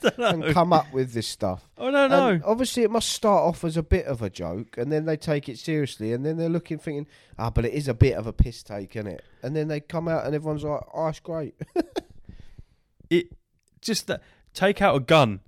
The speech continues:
Speaker 1: and riddle your target with lead before stuffing it into a capture sphere. <laughs> It feels extremely wrong at first,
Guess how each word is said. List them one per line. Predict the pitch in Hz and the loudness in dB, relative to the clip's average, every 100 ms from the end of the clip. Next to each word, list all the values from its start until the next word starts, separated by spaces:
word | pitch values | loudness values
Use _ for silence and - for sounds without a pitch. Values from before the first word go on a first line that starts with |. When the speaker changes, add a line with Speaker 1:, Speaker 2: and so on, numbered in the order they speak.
| _ | _
Speaker 1:
and | 120 117 | -4 2
riddle | 131 139 127 | 4 6 4
your | 123 | 4
target | - 135 127 120 | 2 2 4 2
with | 107 110 | -4 -2
lead | 113 123 110 - | 2 2 2 -4
before | 113 117 110 | -6 -6 -6
stuffing | - - 139 131 | -4 -2 -2 -4
it | 127 | -6
into | 120 117 117 | -6 -4 -4
a | |
capture | 110 - 131 - 117 | -4 -6 -8 -8 -10
sphere. | - - 101 123 - | -8 -6 -4 -4 -8
<laughs> | - _ _ _ _ _ _ - - | -16 _ _ _ _ _ _ -12 -10
It | 127 | -14
feels | - 175 151 | 2 2 2
extremely | - - 185 180 156 | -4 -6 -4 -2 0
wrong | 151 | 0
at | 139 - | -2 0
first, | 143 123 113 | 2 2 0